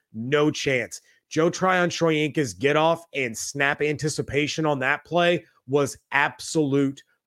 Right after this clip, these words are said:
perfection. So Justin Fields barely had time to set his feet, let alone hold the ball too long, 'cause Joe Tryon Shoyinka was all over him.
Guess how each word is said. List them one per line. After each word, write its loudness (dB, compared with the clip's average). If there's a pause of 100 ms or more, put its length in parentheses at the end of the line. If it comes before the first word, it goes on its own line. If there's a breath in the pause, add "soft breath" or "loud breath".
perfection. -2 (120)
So 2 (400 soft breath)
Justin 2
Fields 2
barely 2
had 0
time 0
to -6
set -2
his -6
feet, -4 (300 soft breath)
let 4
alone 4
hold 2
the 2
ball 2
too 0
long, 2
'cause -10
Joe 2
Tryon 0
Shoyinka -2 (240 soft breath)
was 0 (220)
all 4 (260)
over 4
him. 0